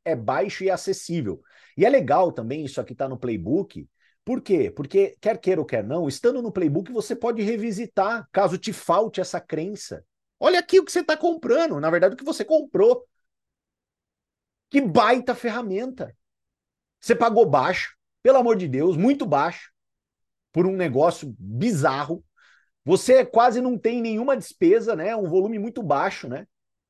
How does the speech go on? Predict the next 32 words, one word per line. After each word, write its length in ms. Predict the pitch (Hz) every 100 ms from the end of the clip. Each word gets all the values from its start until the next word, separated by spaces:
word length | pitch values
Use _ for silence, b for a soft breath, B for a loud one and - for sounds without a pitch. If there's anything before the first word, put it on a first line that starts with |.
| _ _ _ _ _
Que 200 | 180 160
é 100 | 175
uma 140 | 214
ativação, 600 | 170 180 151 123 - 190
oitenta 420 | 180 143 180 175
pontos, 380 | 131 139 202 -
dois 220 | 123 202
produtos, 420 | 202 151 127 165 -
pelo 140 | 185
amor 220 | 160 208
de 100 | 170
Deus, 180 | 147 196
que 80 | 180
minimamente 480 | 170 208 165 180 -
você 80 |
pode 260 | 165 190 160
ter 120 | 190
dois 240 | 156 180 -
clientes 440 | 160 160 208 -
ali, 220 | 160 208
ó, 240 | - 120 - - - - _ -
dos 160 | 143
nossos 260 | 143 202 202
produtos, 340 | 170 165 165
então 260 | 170 143 196
você 120 | 185
pode 180 | 143 196
ficar 140 | -
de 100 | 185
graça 500 | 151 143 147 190 -
no 100 | 147
negócio, 460 | 143 123 127 160 -